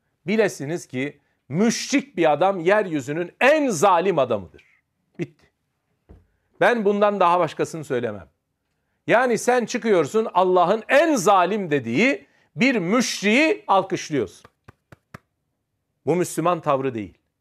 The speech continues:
Cenab-ı Hak diyor ki, "Ulaike kel en'ami bel hum adal." Onlar hayvanlar gibidir. Belki de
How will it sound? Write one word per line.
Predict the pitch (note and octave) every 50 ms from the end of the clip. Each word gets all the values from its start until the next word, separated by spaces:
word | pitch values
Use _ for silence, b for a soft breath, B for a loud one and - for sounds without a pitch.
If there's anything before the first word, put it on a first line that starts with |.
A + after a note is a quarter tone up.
| _ _ _ _ _ _ _ _ _ _ _ _ _ _ _ _ _ _
Cenab-ı | - F3 G#3+ C#4 D4 C#4+ B3+ A3 G3+
Hak | F#3 E3 - D#3
diyor | D3+ E3 G3 G3+ F#3
ki, | - E3 C3+ A2 E2+ _ _ _ _ _ _ _ -
"Ulaike | C3+ C#3 D#3 E3+ G3 G3+ G3+ F#3+ F#3 F3+ D3+ - D#3+ C#3+ C#3
kel | - F3+ E3 E3 D3+ - -
en'ami | D#3 D3+ C#3+ C3 A#2 D3 F#3 F#3+ F3+ E3 D3+ C#3+ B2+ B2
bel | F3 F3 D#3 B2+
hum | C3 E3 F3 D#3+
adal." | - E3 E3 E3+ B3+ A#3+ - - - _ _ _ _ _ _ _ _ _ _ _ _ _ _ _ _ _ _
Onlar | - E3+ G3+ A3 B3+ C4 C#4+ C#4 - - - _ _ _ _ _
hayvanlar | - D#3+ F#3 G#3 A3 G#3+ G#3+ G#3+ G#3+ G#3+ A#3 C4+ D4
gibidir. | C4+ G3+ E3 D#3+ C3+ C3 C3 E3+ A#3 B3 A#3+ - _ _ _ _ _ _ -
Belki | B2 C#3+ G#3+ C4+ C#4 C4+ - - G3+ E3
de | F3 G#3+ B3 C4 B3+ - -